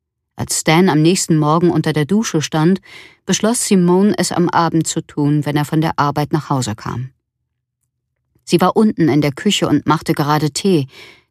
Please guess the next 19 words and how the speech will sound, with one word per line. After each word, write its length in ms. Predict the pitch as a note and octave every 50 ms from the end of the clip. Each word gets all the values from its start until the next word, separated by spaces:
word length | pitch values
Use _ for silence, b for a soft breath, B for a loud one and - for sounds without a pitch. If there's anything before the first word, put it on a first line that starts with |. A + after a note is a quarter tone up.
| B -
den 120 | E3 D#3+
Blick 220 | - A#3+ B3+ - -
auf 120 | G3 F#3 -
die 100 | - F#3+
Schlaftabletten 720 | - - G3 F3+ E3 - - D3+ C3+ C#3 C#3 C3+ - D3
geheftet, 800 | C3 C#3 C3 C#3+ D3 C3 - - - D3 C3+ - - - - -
die 100 | - -
auf 100 | C#3+ -
der 120 | - D#3+
Mikrowelle 560 | D#3+ F3 F3+ - - D#3+ B2+ C3 C3+ C3+ C3+
lagen, 400 | C3 C3+ C3+ C#3 C#3 C#3 C#3 C3+ B B B B B B B B B
als 220 | - D3 D3+ -
sie 140 | - - -
im 160 | - E3 D#3
Bad 320 | D#3+ D#3 E3 G#3+ - - -
einen 200 | F#3 F3+ F3+ E3+
dumpfen 380 | - A#3+ B3 B3 - - G#3+
Aufprall 580 | - - G3+ G3 F3 - - - C#3+ C#3+ C#3 C3
hörte. 400 | C3+ D3+ F2+ - - - C#3 C3+